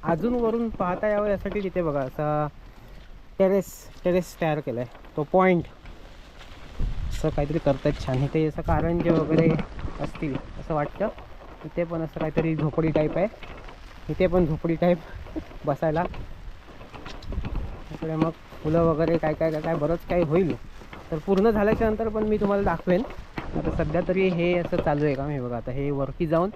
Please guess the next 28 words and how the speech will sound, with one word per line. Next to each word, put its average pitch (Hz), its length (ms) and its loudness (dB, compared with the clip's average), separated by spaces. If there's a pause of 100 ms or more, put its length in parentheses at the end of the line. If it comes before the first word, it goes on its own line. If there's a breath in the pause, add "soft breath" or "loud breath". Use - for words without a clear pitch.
(360)
आता - 140 -4
बघा, 143 140 -4
इथून 185 420 2
तुम्हाला 180 240 0
दाखवतो 175 480 0
राजापूर 156 400 0
किती 151 240 -4
दिसतंय 143 340 -2
ते. 170 200 -2 (600)
बघा, 143 280 -4
हे 147 80 -2
असं 147 280 -2
गार्डन 143 360 2
आहे. 190 100 0 (720)
तर 156 40 -4
पहिलं 165 280 -2
पण 214 140 -4
होतं 202 280 -2
छान 185 180 0
केलेलं, 156 260 -2
त्याला 180 180 -4
आता 170 260 -4
अजून 190 260 -2
छान 147 240 -4
करतायत. 143 340 -2 (680)
तर 143 80 -8
आता 143 180 -4
बघा, 120 160 -4